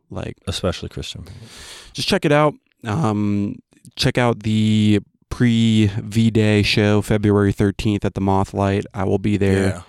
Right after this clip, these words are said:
Speaker 2: I'm gonna hit him with the title. It's got this long, crazy
Speaker 1: Get it.
Speaker 2: over, is this bombastic title. It's the Sad Boy, Bad Boy, Pre-Day, V-Day, Eat Your Heart Out, Let Your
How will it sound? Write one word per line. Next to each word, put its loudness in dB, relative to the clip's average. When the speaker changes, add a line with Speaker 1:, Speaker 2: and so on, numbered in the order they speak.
Speaker 2:
I'm -10
gonna -2
hit 0
him -2
with -4
the -12
title. -6
It's -12
got -2
this -4
long, 0
crazy -2
Speaker 1:
Get 2
it. -2
Speaker 2:
over, -2
is -4
this -2
bombastic -2
title. -6
It's -6
the -12
Sad 0
Boy, 2
Bad -2
Boy, 0
Pre-Day, -2
V-Day, -8
Eat -4
Your -4
Heart -4
Out, -4
Let -6
Your -4